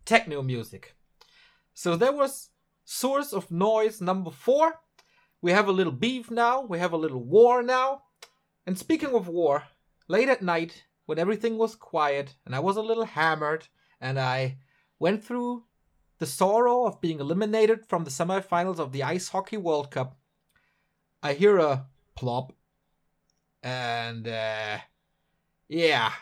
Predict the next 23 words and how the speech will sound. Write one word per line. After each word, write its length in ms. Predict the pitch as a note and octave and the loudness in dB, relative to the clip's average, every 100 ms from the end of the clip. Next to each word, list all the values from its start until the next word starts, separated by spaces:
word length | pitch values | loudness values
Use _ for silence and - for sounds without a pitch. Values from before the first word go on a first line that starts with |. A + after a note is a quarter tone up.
| - | -10
I 120 | D3+ | -4
was 140 | D#3 B2 | -4 -4
like, 140 | A2+ | -6
"What 240 | E3+ B3 - | -6 -6 -4
the 160 | G#3+ | -4
hell 260 | E3 F3 F#3+ | -4 -8 -8
is 80 | F3+ | -4
that? 140 | B2+ | -2
Is 80 | C4 | -2
it 80 | D3 | -2
raining 560 | A#2 C3 D#3+ E3+ E3+ | -6 -6 -6 -8 -8
now? 240 | F3 E3+ G3+ | -4 0 0
Are 80 | G3+ | -2
birds 560 | C3 A#2 D3+ E3+ E3 | -4 -4 0 0 -2
or 60 | A#2+ | -12
frogs 840 | - B2+ B2 D#3 D#3+ D#3 - - _ _ | -10 -6 -2 0 0 -2 -16 -20 _ _
flying 340 | - D3 E3+ | -2 0 0
from 160 | E3 D3 | -4 -4
the 80 | C3 | -4
sky?" 540 | - B2 C3+ C#3+ E3+ - _ _ | -4 -4 0 0 -2 -6 _ _
Nope. 320 | E3+ B3 G4 G4 _ _ _ _ _ _ _ _ _ - | 10 10 10 6 _ _ _ _ _ _ _ _ _ 4
Another 500 | D#4+ F#4 F#4+ F4 B3+ | 6 6 6 6 4
neighbor, 440 | D#3 C3 B2+ | 4 4 -4